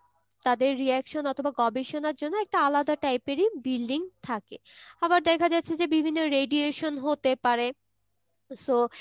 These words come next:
রেডিয়াম অথবা আরো কোনো কিছু রিয়াকশন যাতে হয় এরকম টাইপের গবেষণার জন্য আমরা ইউজ করতে পারি, সেগুলো হলো কিন্তু হ্যাজার্ডাস বিল্ডিং এর ভিতর পড়তেছে।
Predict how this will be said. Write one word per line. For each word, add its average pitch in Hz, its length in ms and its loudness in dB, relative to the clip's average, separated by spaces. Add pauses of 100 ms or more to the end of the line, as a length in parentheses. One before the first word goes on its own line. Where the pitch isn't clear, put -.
(260)
রেডিয়াম 262 560 2
অথবা 254 300 0
আরো 233 300 2
কোনো 277 300 -6
কিছু 277 360 -6
রিয়াকশন 285 640 -4
যাতে 285 280 -4
হয় 254 300 -2 (540)
এরকম 285 400 0
টাইপের 294 360 0
গবেষণার 311 680 0
জন্য 277 260 -2
আমরা 262 200 -2
ইউজ 240 340 -6
করতে 254 220 -6
পারি, 302 220 -4
সেগুলো 262 380 -4
হলো 254 220 -4
কিন্তু 349 360 -10
হ্যাজার্ডাস 247 720 -4 (260)
বিল্ডিং 233 440 -4
এর 226 80 -2
ভিতর 202 240 -4
পড়তেছে। - 440 -14